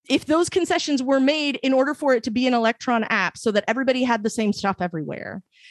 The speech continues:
then I don't think there would be the outrage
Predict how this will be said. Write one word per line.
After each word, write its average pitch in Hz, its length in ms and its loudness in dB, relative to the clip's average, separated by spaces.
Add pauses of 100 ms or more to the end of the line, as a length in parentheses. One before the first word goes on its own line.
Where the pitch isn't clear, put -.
(140)
then 226 100 2
I 226 100 4
don't 254 260 2
think 269 200 0
there 240 160 2
would 220 240 2
be 226 500 0 (260)
the 202 640 0 (440)
outrage 180 600 -2